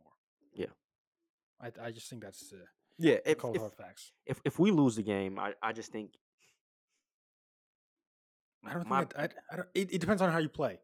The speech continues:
Speaker 1: I
Speaker 2: Right.
Speaker 1: think if you guys play well and lose, I don't think it's a big deal, to be honest with you.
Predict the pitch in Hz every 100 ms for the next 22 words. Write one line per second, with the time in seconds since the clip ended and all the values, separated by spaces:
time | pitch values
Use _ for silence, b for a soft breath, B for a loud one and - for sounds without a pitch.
0 | _ - 131 214 220 196 180 - 175 139
1 | 131 160 127 135 208 - 143 143 151 131
2 | - 117 104 101 - - 117 110 - 101